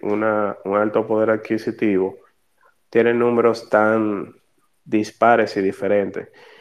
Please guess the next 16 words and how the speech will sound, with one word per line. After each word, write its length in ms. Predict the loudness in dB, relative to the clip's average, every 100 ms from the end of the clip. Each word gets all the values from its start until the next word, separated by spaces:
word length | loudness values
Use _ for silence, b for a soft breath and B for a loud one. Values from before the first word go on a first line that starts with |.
| B _
Y 80 | -6
se 200 | 0 4
debe 320 | 6 4 4
a 120 | 4
hábitos 340 | 2 0 -2 -2
de 100 | -6
consumo, 800 | -8 -8 -4 0 0 0 -2
se 160 | -2 0
debe 240 | 2 2
a 80 | 0
tipos 320 | -4 -6 -4
de 80 | -4
vehículos, 720 | -2 0 0 0 0 -2 -2
conciencia 580 | -4 -6 -4 -4 -2 -4
medioambiental, 1040 | -2 -2 -2 -2 -2 -2 0 2 2 -2 -4
etcétera. 640 | -8 -4 -2 0 0 -6